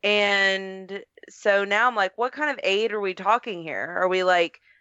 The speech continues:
medical aid? Is it, um,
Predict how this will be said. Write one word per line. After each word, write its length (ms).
medical 560
aid? 580
Is 260
it, 560
um, 840